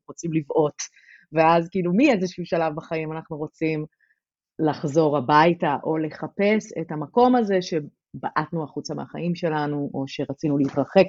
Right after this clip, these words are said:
ממנו, או שרצינו, אה, להתעלם ממנו. אה, אני המון שנים רציתי לברוח מהמון דברים, אז ההגירה נורא שירתה את זה, איזה כיף, אני יכולה לבוא למקום חדש, שבו אף אחד לא מכיר אותי, ואני יכולה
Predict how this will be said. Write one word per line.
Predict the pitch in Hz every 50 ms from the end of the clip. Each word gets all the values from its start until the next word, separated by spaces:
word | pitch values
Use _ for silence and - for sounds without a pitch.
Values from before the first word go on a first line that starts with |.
| -
ממנו, | 180 170 165 160 160 156 156 151 147 -
או | 147
שרצינו, | 139 - 156 - 147 - - 160 147 151 147 143 _ _ - - - - _ _ - -
אה, | 143 143 143 139 139 135 135 139 135 135 135 135 135 131 - _ _ _ _ _ - - -
להתעלם | 160 160 147 - - - - 170 208 214
ממנו. | 233 247 226 214 208 196 190 185 175 170 170 170 - _ _ _ _ _ -
אה, | 156 160 160 160 160 160 160 160 165 156 156
אני | 170 175 180
המון | 180 180 175 175
שנים | 175 - 185 170 170 170
רציתי | 170 170 - 175 - 180
לברוח | 175 160 147 139 135 151 185 220 233 220 - 151
מהמון | 143 131 131 131 127 131 127
דברים, | 127 127 123 127 127 127 127 123 127
אז | 127 127
ההגירה | 123 123 123 123 117 131 127 123 143 185 214
נורא | 214 175 143 143 170
שירתה | 170 - 180 147 139 - - 196 226 254 226
את | 175 139
זה, | - 135
איזה | 131 127 139 139 180 - -
כיף, | - 202 233 247 - - _ _ - 143 143
אני | 143
יכולה | 139 - - 143 147 165
לבוא | 175 165 147 139 - 165 202 214
למקום | 196 165 151 - - 170 175 -
חדש, | - 160 156 151 180 214 196 -
שבו | - 147 147 156
אף | 180 -
אחד | - - 220 196
לא | 214 220
מכיר | 220 208 _ - 247 247
אותי, | 262 - - 160 147
ואני | 147 147 147 -
יכולה | - 151 156 156 156